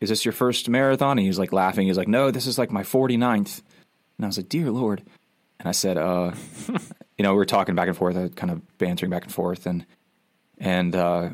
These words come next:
Speaker 1: we had about two miles left at that point. So I kinda picked up my pace, and I, I, I kept going on ahead of him. And, um, I'm about, I'm, I'm,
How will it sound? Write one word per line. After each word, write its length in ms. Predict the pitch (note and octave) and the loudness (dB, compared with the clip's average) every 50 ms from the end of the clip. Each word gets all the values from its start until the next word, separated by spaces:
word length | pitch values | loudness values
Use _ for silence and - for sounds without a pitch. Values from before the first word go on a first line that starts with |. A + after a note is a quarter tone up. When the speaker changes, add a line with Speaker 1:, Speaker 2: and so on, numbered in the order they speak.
| - - | -6 -2
Speaker 1:
we 120 | - D3 | 0 2
had 60 | D#3+ D3+ | 2 2
about 140 | B2 - | 2 2
two 120 | - C#3 A2+ | 2 2 2
miles 240 | G#2+ G2+ G2 G2 G2 | 4 4 4 2 2
left 140 | F#2+ - | 0 0
at 40 | G2+ | 0
that 120 | G2 F2 - | -2 -2 0
point. 320 | G2+ G2 F#2+ G2 - - _ - - - | 0 0 0 0 -2 -4 _ -8 -4 0
So 220 | - G2+ F#2+ - | 2 2 2 2
I 80 | - A2+ | 2 0
kinda 160 | - A#2+ G#2+ | 0 0 0
picked 180 | - A2+ F#2+ - | 0 -2 -2 -2
up 40 | G2 | -2
my 80 | F#2+ | -4
pace, 340 | E2+ - G2+ F#2+ F#2+ F#2+ - | -2 0 0 0 0 0 -2
and 240 | F#2 F2+ F2+ E2+ - - - _ _ - - - - - _ _ _ - - | -2 -2 -2 -4 -6 -10 -20 _ _ -20 -20 -20 -20 -20 _ _ _ -8 -6
I, 80 | G2 | -4
I, 40 | F2+ F2+ - - - | -4 -6 -6 -10 -10
I 80 | G2+ G2 | -8 -4
kept 200 | - G#2 F2+ F#2 | -2 -2 -2 0
going 260 | G2 F#2 F#2 F#2 F2+ | 0 0 2 2 2
on 100 | F2+ F2+ | 0 0
ahead 200 | F2 F2 G2+ G2+ | 0 0 0 0
of 80 | G2+ G2 | 0 2
him. 360 | G#2+ G2 G2 F#2+ F#2 - - _ _ _ _ _ _ _ _ _ _ _ - - _ - - - - - | 2 0 0 0 -2 -4 -10 _ _ _ _ _ _ _ _ _ _ _ -20 -20 _ -20 -20 -20 -20 -14
And, 360 | - - - F#2 F2+ F2 F2 F#2 | -8 -4 -2 0 0 0 0 0
um, 480 | F2+ F2 F2 F2 F2 E2+ E2+ F2 G2 - _ _ _ _ _ _ _ _ _ _ _ _ _ _ _ _ _ _ _ - | 0 0 0 -2 -2 -2 -4 -6 -6 -10 _ _ _ _ _ _ _ _ _ _ _ _ _ _ _ _ _ _ _ -2
I'm 80 | - E3 | 0 2
about, 320 | D#3+ D#3 B2+ - - - _ _ _ _ _ _ _ _ - | 4 4 4 2 0 -2 _ _ _ _ _ _ _ _ 0
I'm, 200 | A#2+ A#2 A2+ G#2+ - | 2 2 2 2 0
I'm, 260 | A#2 A2+ A2 G#2+ G#2 | 0 0 2 0 -2